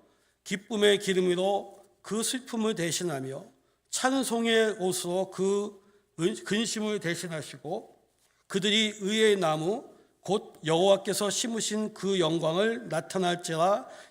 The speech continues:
일컬음을 밝게 하려 하심이라"라고 말씀하셨습니다. 이 말씀들처럼 애통하고 하는 자, 애통하고 타인의 모든 것들, 그리고 모든 것들 나에 대해서 내가 할 수 없음을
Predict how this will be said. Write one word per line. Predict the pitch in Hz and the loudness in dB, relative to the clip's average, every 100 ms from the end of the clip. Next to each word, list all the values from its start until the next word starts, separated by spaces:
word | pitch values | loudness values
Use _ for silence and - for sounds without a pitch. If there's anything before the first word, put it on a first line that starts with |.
| - | -6
일컬음을 | 185 208 - 196 180 185 196 | -4 -4 -2 -2 0 0 0
밝게 | 165 151 151 - 160 | 0 -4 -6 -6 -4
하려 | 147 151 156 180 | -4 -4 -4 -4
하심이라"라고 | 180 196 - 170 147 135 131 135 156 | -4 -4 -6 -6 -6 -6 -6 -8 -10
말씀하셨습니다. | 147 139 - 156 139 123 - 69 - 131 _ _ _ _ _ | -8 -8 -8 -10 -12 -14 -16 -18 -20 -20 _ _ _ _ _
이 | 170 214 | -4 4
말씀들처럼 | 175 170 233 233 214 147 151 220 - - _ - _ _ _ _ _ - | 4 4 2 2 0 0 -2 -2 -4 -16 _ -20 _ _ _ _ _ -4
애통하고 | 196 - - 247 233 226 226 233 220 214 | -4 -4 -2 6 6 6 4 2 2 2
하는 | 208 202 190 | 0 0 0
자, | 156 120 - - _ - - 156 | 0 -4 -10 -20 _ -20 -8 -6
애통하고 | 175 - 185 143 147 151 147 | -4 0 0 0 -4 -6 -4
타인의 | - 254 254 247 | -2 0 0 -2
모든 | 196 185 185 180 | 0 0 0 -2
것들, | 170 - 185 185 185 | -4 -4 0 0 -2
그리고 | 170 170 180 | -4 0 0
모든 | 160 156 185 202 | 0 0 0 0
것들 | 185 180 185 190 208 - - _ | 0 -2 -2 -2 -2 -8 -20 _
나에 | 143 156 190 | 0 2 2
대해서 | 180 180 180 - 185 185 196 - _ _ | 2 0 0 -2 0 -2 -6 -14 _ _
내가 | - 170 190 196 208 - - _ | 0 2 4 2 2 -4 -20 _
할 | - 339 | 0 2
수 | - - 262 | 2 2 4
없음을 | 180 - - 185 220 240 | 2 2 0 2 0 0